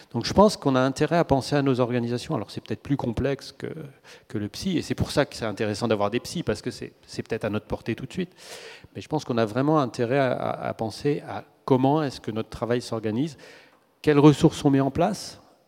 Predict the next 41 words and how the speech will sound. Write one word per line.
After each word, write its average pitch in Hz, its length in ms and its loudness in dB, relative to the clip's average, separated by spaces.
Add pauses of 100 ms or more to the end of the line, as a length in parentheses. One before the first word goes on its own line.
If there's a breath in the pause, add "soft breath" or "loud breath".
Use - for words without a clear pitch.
y 151 140 -12
compris 127 320 0
en 120 100 6
matière 113 320 2
de 110 60 4
management. 117 720 -4 (320 loud breath)
Comment 165 240 6
est-ce 165 120 2
que 151 100 4
les 139 120 6
managements 135 720 4
ont, 113 180 -2 (140)
les 113 140 -2
managers, 120 460 4
on 107 120 0
leur 104 320 0
rend 131 200 2
le 127 140 0 (120)
travail 113 360 -2
faisable ? 147 540 2
Parce - 220 -8
que - 160 -2 (120)
eux 113 120 2
aussi 120 320 0
ont 139 100 -2
besoin 117 180 -10
de 110 80 -12
ressources. - 360 -14
C'est 117 120 -12
bien, 147 300 -4
je 139 80 -10
suis - 160 -8
d'accord, 131 320 0
il 123 80 -8
faut - 140 -2
qu'ils, 110 200 -4 (1200 loud breath)
je 120 400 -18
veux 104 80 -6
dire, 117 140 4
le 120 80 4
manager 117 520 6